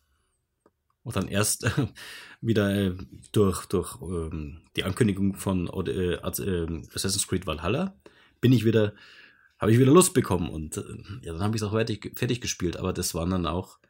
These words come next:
es hat dann auch mehrere Wochen gedauert, weil ich halt auch nicht am Stück, das ist so ein, immer wieder so kleinere Häppchen. Ja, das ist halt ganz schwierig. Oder wenn ich zurückdenke, wieder an Assassin's Creed, ähm, Black Flag.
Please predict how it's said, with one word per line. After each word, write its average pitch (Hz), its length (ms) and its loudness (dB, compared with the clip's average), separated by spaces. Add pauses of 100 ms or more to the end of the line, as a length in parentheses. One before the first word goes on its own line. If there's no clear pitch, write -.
(300)
es - 80 -16
hat - 80 -6
dann 87 100 -4
auch - 140 -4
mehrere 95 460 4
Wochen 113 220 4
gedauert, 85 360 0
weil 90 100 0
ich 85 80 -4
halt 85 140 -4
auch - 180 -6
nicht 90 220 -2
am 90 80 -4
Stück, - 460 -6 (440)
das - 200 -4
ist 82 100 -6
so 92 80 -2
ein, 85 200 -2
immer 98 200 4
wieder 90 140 2
so 87 240 0 (420)
kleinere 95 380 2
Häppchen. 95 480 -2 (1400)
Ja, 104 200 4
das 107 120 -2
ist 117 220 0
halt 104 320 0 (340)
ganz 113 180 0
schwierig. 117 340 2
Oder 104 500 2
wenn 95 100 2
ich 107 120 -2
zurückdenke, 117 360 0
wieder 120 140 4
an 104 100 2
Assassin's 113 460 0
Creed, 90 320 -2
ähm, 82 640 -2 (100)
Black 110 220 -2
Flag. 64 320 -6